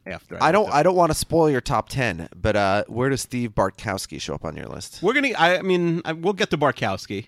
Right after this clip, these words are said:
Speaker 1: We'll get to the
Speaker 2: Oh, he
Speaker 1: Bartman.
Speaker 2: is coming. Okay.
Speaker 1: Um,
Speaker 2: All right,
Speaker 1: but
Speaker 2: okay,
Speaker 1: Bur-,
Speaker 2: 'cause
Speaker 1: yeah,
Speaker 2: I'll just
Speaker 1: Berline ninety-eight, um, and, and the Bucs.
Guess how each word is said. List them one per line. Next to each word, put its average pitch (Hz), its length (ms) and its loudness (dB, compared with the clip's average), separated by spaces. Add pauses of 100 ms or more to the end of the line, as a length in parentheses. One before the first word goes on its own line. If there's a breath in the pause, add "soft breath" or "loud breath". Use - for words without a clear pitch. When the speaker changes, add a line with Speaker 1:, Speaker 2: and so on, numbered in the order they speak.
Speaker 1:
We'll 131 120 -4
get 143 100 -2
to 143 80 -4
the 151 80 4
Speaker 2:
Oh, 143 120 6
he 156 60 4
Speaker 1:
Bartman. 131 80 2
Speaker 2:
is 101 80 -2
coming. 104 320 -6
Okay. 131 280 -6 (420 soft breath)
Speaker 1:
Um, 139 60 6
Speaker 2:
All 139 160 6
right, 117 180 2
Speaker 1:
but 165 80 6
Speaker 2:
okay, - 80 -4
Speaker 1:
Bur-, 196 160 6
Speaker 2:
'cause - 80 0
Speaker 1:
yeah, 185 80 6
Speaker 2:
I'll 143 60 6
just 127 40 -4
Speaker 1:
Berline 262 320 6
ninety-eight, 170 680 0 (100)
um, 113 640 -2 (100)
and, 120 480 2 (140)
and 113 280 -2
the 117 80 -4
Bucs. 147 380 0